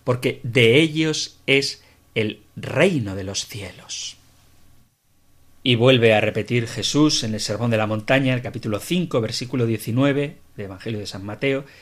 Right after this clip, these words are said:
"El que se salte uno solo de los preceptos menos importantes y se lo enseñe así a los hombres, será el menos importante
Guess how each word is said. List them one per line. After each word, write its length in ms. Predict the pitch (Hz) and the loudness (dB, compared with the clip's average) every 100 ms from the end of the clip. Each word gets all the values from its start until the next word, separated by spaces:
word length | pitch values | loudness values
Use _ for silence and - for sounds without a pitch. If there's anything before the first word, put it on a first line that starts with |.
| - - | -20 -4
"El 160 | 110 107 | -2 0
que 140 | 127 | 2
se 120 | 147 | 2
salte 520 | 135 160 156 160 - - | 4 4 4 0 0 0
uno 300 | 160 151 143 | 2 2 2
solo 300 | 151 151 143 | 2 2 2
de 100 | 135 | 0
los 160 | 131 | -2
preceptos 640 | - 127 147 123 - 135 - | -4 -4 -2 -4 -4 -6 -4
menos 480 | 127 127 143 135 131 | 0 2 2 0 -2
importantes 800 | 123 127 113 - 104 - 95 - - - - | -4 -2 -4 -4 -6 -8 -14 -16 -20 -20 -8
y 100 | 113 | -4
se 140 | - | 0
lo 120 | 123 123 | 2 2
enseñe 480 | 123 160 151 123 | 2 0 0 0
así 260 | 110 - 120 | -2 -2 -4
a 80 | 104 | -4
los 180 | 104 180 | -4 -2
hombres, 440 | 185 180 185 - - - | 0 -2 -6 -10 -18 -12
será 340 | - 120 156 | -4 0 2
el 260 | 123 120 - | 2 0 -4
menos 640 | 139 147 180 196 175 117 - | -2 2 4 4 4 0 -4
importante 840 | 107 107 104 165 185 180 185 185 | -6 -6 -6 -2 -2 -2 -8 -10